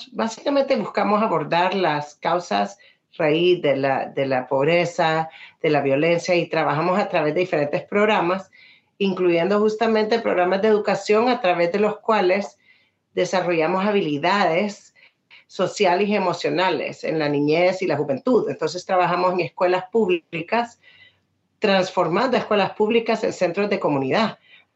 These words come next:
a través de programas extracurriculares, de actividades con padres, madres y con toda la comunidad escolar.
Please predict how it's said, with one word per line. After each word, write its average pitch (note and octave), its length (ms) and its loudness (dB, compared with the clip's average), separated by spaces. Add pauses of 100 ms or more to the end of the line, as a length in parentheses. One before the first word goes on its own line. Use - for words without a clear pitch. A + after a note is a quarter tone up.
(140)
a F3 140 -2
través D#3 300 0
de D#3+ 80 0
programas D#3+ 460 0
extracurriculares, E3+ 1400 0 (280)
de D#3+ 480 2 (120)
actividades D#3 600 0
con E3 180 -2
padres, E3+ 480 2
madres E3+ 680 0
y F3 120 -4
con - 180 -2
toda D3 140 0
la D#3+ 100 -2
comunidad C#3 380 0
escolar. G#3 580 0